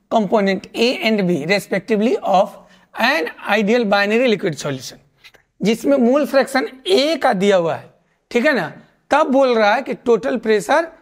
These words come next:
निकालिए। ठीक है ना, तब कह रहा है क्या कि टोटल प्रेशर निकालिए। ठीक,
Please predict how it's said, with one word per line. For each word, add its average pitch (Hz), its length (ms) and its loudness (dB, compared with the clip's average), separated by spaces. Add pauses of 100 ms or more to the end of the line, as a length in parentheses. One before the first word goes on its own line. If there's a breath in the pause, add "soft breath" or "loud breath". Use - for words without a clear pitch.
(220)
निकालिए। 160 600 -2
ठीक 233 220 -4
है 330 80 2
ना, 330 160 -4 (240)
तब 233 160 0
कह 247 140 2
रहा 254 140 0
है 247 80 0
क्या 302 220 2 (460 loud breath)
कि 214 80 -2
टोटल 226 480 0 (180)
प्रेशर 240 540 0
निकालिए। 175 1000 0 (260 loud breath)
ठीक, 254 340 -2